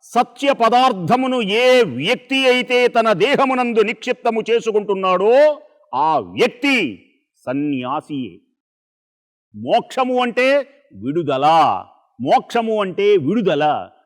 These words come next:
కాబట్టి ఈ దేహము ద్వారా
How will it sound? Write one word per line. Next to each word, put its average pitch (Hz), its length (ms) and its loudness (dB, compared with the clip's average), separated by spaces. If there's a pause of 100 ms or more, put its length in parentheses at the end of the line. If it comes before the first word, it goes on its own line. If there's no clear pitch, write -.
(100)
కాబట్టి 175 760 -2
ఈ 151 520 -2
దేహము 233 320 0
ద్వారా 151 560 -2